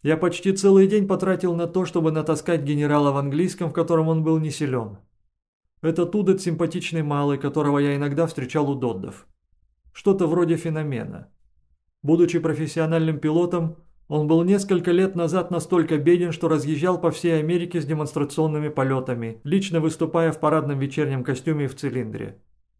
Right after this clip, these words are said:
Сейчас он отвечает за проектирование и производство военных самолетов в Германии. Несмотря на отсутствие опыта в бизнесе, он показал себя на этой работе блестяще.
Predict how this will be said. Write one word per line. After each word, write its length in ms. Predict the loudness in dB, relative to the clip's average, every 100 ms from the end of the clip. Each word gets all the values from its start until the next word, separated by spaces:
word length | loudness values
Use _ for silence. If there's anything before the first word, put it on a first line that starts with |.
| _ _ _ _ _ _
Сейчас 640 | -6 -4 0 0 0 -6 -14
он 180 | 0 2
отвечает 540 | 2 0 0 2 2 2
за 100 | 0
проектирование 800 | 2 2 2 0 2 2 0 -2
и 60 |
производство 560 | 0 0 2 -2 0 0
военных 400 | 2 2 0 -2
самолетов 540 | -2 0 0 0 -2
в 40 | 0
Германии. 720 | -2 0 -4 -8 -12 -14 -18 _ _ _ _ _ _ _
Несмотря 500 | -8 -4 -2 0 0
на 100 | 0
отсутствие 460 | -2 0 -4 0 2
опыта 340 | 2 2 -2
в 100 | -4
бизнесе, 480 | -2 -2 0 -2 -2
он 120 | -2
показал 460 | -2 0 0 2 0
себя 240 | 0 -2
на 120 | 0 0
этой 200 | 0 2
работе 360 | 2 2 0
блестяще. 840 | 0 0 -2 -6 -6 -10 -12 -14